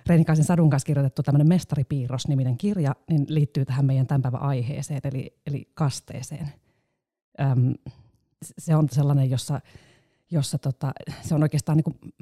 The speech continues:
monen ikäiselle kaste-, monen ikäisen kasteperheelle sopiva kirja, ja siinä niinku niitä kasteen kertomuksia, ää, piirretään toisen iholle.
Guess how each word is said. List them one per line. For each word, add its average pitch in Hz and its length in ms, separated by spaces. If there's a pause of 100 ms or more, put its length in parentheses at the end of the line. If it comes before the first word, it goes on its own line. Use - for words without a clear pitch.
(260)
monen 180 360
ikäiselle 143 720 (300)
kaste-, 151 420 (800)
monen 170 200
ikäisen 156 300
kasteperheelle 143 640
sopiva 139 400
kirja, 139 280
ja 135 80
siinä 151 200
niinku 143 200
niitä 151 180
kasteen 160 500 (100)
kertomuksia, 143 760 (760)
ää, 135 260 (760)
piirretään 123 840 (440)
toisen 135 480 (300)
iholle. 127 480